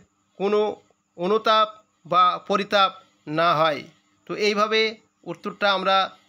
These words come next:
দিতে পারি। তো তারপরে পাঁচ নম্বরের প্রশ্ন দেখো, পাঁচ নম্বরের প্রশ্ন বলা হয়েছে, "গ্রুপ ডি এর কাজ কি আপনার জানা আছে? গ্রুপ ডি এর কাজ কি?"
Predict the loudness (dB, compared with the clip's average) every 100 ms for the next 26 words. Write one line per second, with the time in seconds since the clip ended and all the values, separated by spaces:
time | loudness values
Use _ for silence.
0 | -16 -8 -6 -2 -2 -4 -8 -16 _ _
1 | _ _ _ _ _ -14 -2 -2 0 -4
2 | 0 -2 -2 -4 -2 -2 -4 -8 -4 -2
3 | -2 0 -4 -6 _ _ _ -6 -4 -4
4 | -2 -4 -6 -4 -4 0 0 -2 -4 -4
5 | -4 -8 _ _ _ -8 -4 -2 -2 -2
6 | 0 0 0 -4 -8 0 0 0 -6 -8
7 | -6 -6 -8 -16 _ _ _ _ _ _
8 | -4 -2 0 0 0 2 2 0 0 -2
9 | -4 -12 _ _ _ -20 -8 -4 -4 -6
10 | -4 -2 -2 -2 0 0 -2 -8 -8 -8